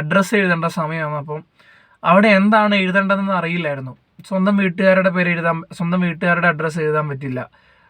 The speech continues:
കാരണം ഇനിയിപ്പോൾ പുതിയ വാടക വീട് തപ്പണം. അപ്പോൾ അത്രത്തോളം ഇഷ്യൂ ആയി. അപ്പോൾ അത് എന്തെങ്കിലും വലിയ പ്രശ്നമായിരിക്കാം.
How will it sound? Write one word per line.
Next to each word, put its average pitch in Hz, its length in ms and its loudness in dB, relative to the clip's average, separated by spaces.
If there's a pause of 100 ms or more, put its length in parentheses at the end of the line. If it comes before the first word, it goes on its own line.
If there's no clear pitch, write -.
(120)
കാരണം 170 300 4
ഇനിയിപ്പോൾ 165 280 0
പുതിയ 165 220 -4
വാടക 156 340 2
വീട് 160 180 -6
തപ്പണം. 139 280 -8
അപ്പോൾ 139 160 -2
അത്രത്തോളം 254 800 2
ഇഷ്യൂ 233 220 -4 (120)
ആയി. 208 200 2 (220)
അപ്പോൾ 208 240 -4
അത് 233 80 0 (180)
എന്തെങ്കിലും 226 320 0
വലിയ 220 220 0
പ്രശ്നമായിരിക്കാം. 180 720 0